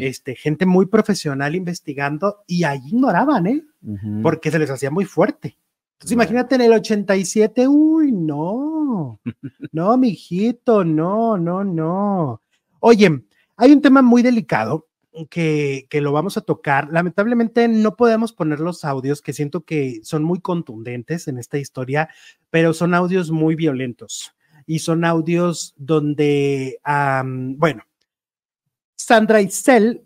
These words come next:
Speaker 1: eh, la expareja de, de Adrián Dimonte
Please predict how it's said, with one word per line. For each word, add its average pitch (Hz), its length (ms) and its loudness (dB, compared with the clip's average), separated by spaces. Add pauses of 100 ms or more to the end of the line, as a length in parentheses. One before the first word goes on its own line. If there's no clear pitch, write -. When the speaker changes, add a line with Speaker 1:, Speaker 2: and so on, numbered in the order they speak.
Speaker 1:
eh, 160 380 2
la 165 480 -2
expareja 170 640 -4
de, 147 560 -2 (160)
de 131 960 -6
Adrián 156 480 -2
Dimonte 175 680 -4